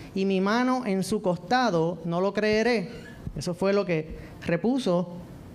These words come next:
Tomás. Entonces, dice, te voy a leer la historia completa para que después repasemos. Dice que una semana más tarde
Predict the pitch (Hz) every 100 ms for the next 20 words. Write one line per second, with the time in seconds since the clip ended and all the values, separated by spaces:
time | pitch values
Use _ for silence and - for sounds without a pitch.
0 | - - 151 135 143 143 - - - -
1 | - - - - - - - - - 185
2 | 202 269 302 - 196 196 - - - -
3 | - - 170 285 190 170 175 175 - -
4 | - - - - - - - - - -
5 | - - - - - - - - - -
6 | 131 139 160 170 175 - 170 170 165 165
7 | 180 160 135 131 135 127 139 139 151 147
8 | 151 143 175 143 131 - - - - -
9 | - - - - 269 285 220 220 277 262
10 | 269 277 269 254 254 254 262 190 160 165